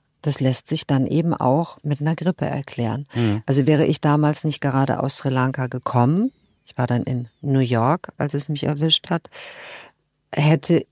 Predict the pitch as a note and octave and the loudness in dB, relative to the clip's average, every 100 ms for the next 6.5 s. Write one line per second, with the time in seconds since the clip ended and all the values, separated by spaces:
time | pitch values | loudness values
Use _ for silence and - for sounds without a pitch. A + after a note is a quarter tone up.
0 | - D3+ D#3+ - - D3+ C#3+ C#3 - - | 2 2 2 -6 -2 0 2 2 0 -10
1 | - - C#3+ D3+ F#3 - E3+ D#3 D#3 E3 | -16 -2 2 4 2 0 -2 2 2 2
2 | E3 D#3+ E3+ G3 - _ _ _ - D3 | 2 0 0 -4 -8 _ _ _ 0 2
3 | C#3+ C#3 - - C3+ G2 - B2+ C#3 - | 4 2 -2 -4 -4 -4 -8 -12 -14 -4
4 | B2 G#2+ G2+ - _ _ - C#3 D3+ - | 0 2 0 -6 _ _ 2 4 2 0
5 | C3+ A#2+ - C3+ C#3 C3+ C#3 - A#2+ B2+ | 0 -2 -2 -4 -4 -4 -4 -4 -6 -12
6 | _ _ _ D3 A#2 | _ _ _ -4 -4